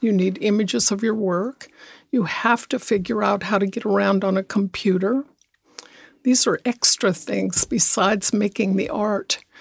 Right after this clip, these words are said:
You have to get some kind of, uh, legal know-how because you'll be dealing with contracts when you work with galleries, so you have to get help on that usually. And then you have to keep track of your expenses so you can write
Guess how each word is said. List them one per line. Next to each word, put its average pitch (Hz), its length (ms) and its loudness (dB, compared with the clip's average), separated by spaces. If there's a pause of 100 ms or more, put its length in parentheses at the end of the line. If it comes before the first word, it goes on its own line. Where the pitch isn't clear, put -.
(320)
You 247 140 4
have 254 460 -2
to 254 500 2 (120)
get 240 220 0
some 277 300 4
kind 277 320 0
of, 190 260 0
uh, - 220 -4
legal 214 920 2
know-how 196 960 0
because 202 380 -2
you'll 202 80 4
be 202 160 2
dealing 208 420 0
with 190 200 -2
contracts 202 920 0
when 202 140 2
you 202 100 0
work 175 300 0
with - 220 -4
galleries, 190 520 0
so - 160 0
you 196 140 0
have 202 300 -2
to - 100 -4
get - 240 -8
help 208 400 -4
on 196 200 0
that 208 240 -4
usually. 196 640 0 (680)
And 226 180 4
then 254 140 6
you 262 120 4
have 226 320 -6
to 277 100 -2
keep - 320 -4
track - 580 -2
of 202 160 -2
your 220 160 0
expenses 233 800 4
so - 220 2
you 202 200 0
can 190 260 0
write 202 520 -2